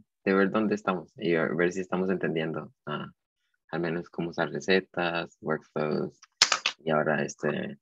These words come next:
de, de métricas. Que, bueno, que al parecer tenemos que aprender un mon-, un chorro más con las métricas. Ah, un poco más de teoría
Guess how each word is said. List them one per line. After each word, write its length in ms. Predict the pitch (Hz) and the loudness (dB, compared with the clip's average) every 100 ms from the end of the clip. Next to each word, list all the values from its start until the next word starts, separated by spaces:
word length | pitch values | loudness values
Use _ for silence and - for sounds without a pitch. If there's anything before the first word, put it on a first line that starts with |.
| - | -16
de, 360 | 69 73 - - | -10 -8 -8 -6
de 100 | - | -4
métricas. 440 | 73 73 - _ _ _ _ _ _ _ _ _ _ | -4 -6 -18 _ _ _ _ _ _ _ _ _ _
Que, 200 | - 80 | -6 -2
bueno, 440 | 73 62 82 85 - | 0 0 2 2 -2
que 200 | - - | -6 -6
al 160 | - 69 | -6 -2
parecer 360 | 76 71 78 - | -2 0 -4 -2
tenemos 240 | 82 82 - | -4 -4 -2
que 180 | - - _ - - - - - | -4 -6 _ -16 -14 -12 -8 0
aprender 380 | 92 90 82 87 | 0 2 4 4
un 100 | 92 | 4
mon-, 280 | 92 85 - | 2 0 -4
un 140 | 92 | -2
chorro 300 | - 95 92 | 0 2 2
más 280 | 95 95 - _ _ | 0 -2 -6 _ _
con 440 | - 82 76 71 67 | -10 -6 -6 -6 -6
las 120 | 73 | -2
métricas. 600 | 80 87 - - 101 - _ - - - _ _ _ _ _ - | -2 -2 -6 -6 -6 -6 _ -12 -8 -8 _ _ _ _ _ -12
Ah, 240 | 73 69 - _ _ _ _ _ _ _ _ | -10 -10 -14 _ _ _ _ _ _ _ _
un 100 | _ | _
poco 180 | _ 85 | _ _
más 140 | 92 85 | 2 2
de 100 | 76 | 2
teoría 400 | 76 82 202 | 2 2 2